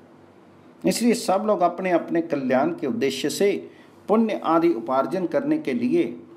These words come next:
समंतक पंचक तीर्थ कुरुक्षेत्र में आए।" समंत पंचक क्षेत्र वह है जहां शस्त्रधारियों में श्रेष्ठ परशुराम जी ने सारी पृथ्वी को क्षत्रियहीन करके राजाओं की रुधिर धारा से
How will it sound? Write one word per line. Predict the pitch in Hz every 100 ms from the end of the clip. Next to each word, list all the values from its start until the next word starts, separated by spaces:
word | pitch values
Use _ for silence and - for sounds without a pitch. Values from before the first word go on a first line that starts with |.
| - - - - - -
समंतक | - - 160 170 175 214
पंचक | 208 - 147 156 190
तीर्थ | 185 - 160 165 -
कुरुक्षेत्र | 160 147 - 170 - 120
में | 113 82
आए।" | 71 65 - - - - - _ - - _ - - - - - - - - - - - - - - - - - -
समंत | - 139 208 214 226
पंचक | 196 196 214 -
क्षेत्र | - 190 196 196 196
वह | 147
है | 143 214 160 147 95 82 - - - - - - - - - - - - - - - - -
जहां | - 139 190 196
शस्त्रधारियों | - - 220 - 165 117 135 165 185
में | 185
श्रेष्ठ | 165 - 185 185
परशुराम | - 147 - 175 156 131 160
जी | 160
ने | 175
सारी | 165 - 127 160
पृथ्वी | 165 - 127 - 160
को | 165
क्षत्रियहीन | 165 - - - 170 165 160
करके | 120 110 - 165
राजाओं | 170 123 113 120 156
की | 156
रुधिर | 143 107 139 165 -
धारा | 101 113 147
से | - 85 - -